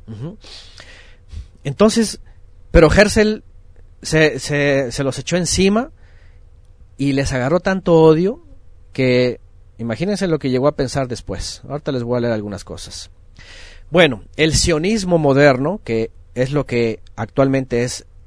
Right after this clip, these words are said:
el corazón del Estado israelí, lo que se dice ser llamar Israel, es, es el Estado israelí. Es un movimiento nacionalista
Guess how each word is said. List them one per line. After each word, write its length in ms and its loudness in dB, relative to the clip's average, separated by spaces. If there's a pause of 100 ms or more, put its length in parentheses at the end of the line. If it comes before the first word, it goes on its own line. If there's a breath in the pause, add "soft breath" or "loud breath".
(120)
el 160 -10
corazón 480 -4
del 160 -2
Estado 440 -4
israelí, 640 -6 (400)
lo 200 -4
que 100 -4
se 100 -6
dice 180 -4
ser 160 -8
llamar 300 -6
Israel, 600 -10 (120)
es, 360 -10
es 180 -10
el 140 -6
Estado 500 -6
israelí. 560 -8 (1500 loud breath)
Es 160 -4
un 80 0
movimiento 540 0
nacionalista 840 0